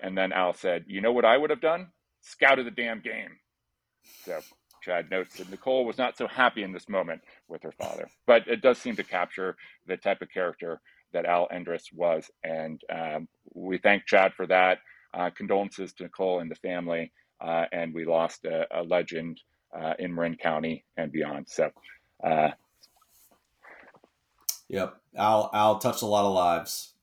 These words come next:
Speaker 2: Um, so thank you for everything, Al, and, and we're very sorry to hear of his passing.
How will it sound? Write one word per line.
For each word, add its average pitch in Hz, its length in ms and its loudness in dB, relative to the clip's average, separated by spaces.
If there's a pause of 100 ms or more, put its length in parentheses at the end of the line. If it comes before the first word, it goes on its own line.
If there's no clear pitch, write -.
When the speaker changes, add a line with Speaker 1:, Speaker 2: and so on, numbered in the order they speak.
Speaker 2:
Um, 85 480 -6
so 87 280 -4
thank 90 320 -10
you 95 80 -8
for 92 180 -6
everything, 87 320 -8
Al, 85 320 0
and, 82 160 -6
and 82 380 -10
we're 85 80 -10
very 82 200 -4
sorry 82 280 -4
to 80 40 -6
hear 82 100 -6
of 80 40 -6
his 76 100 -14
passing. - 380 -10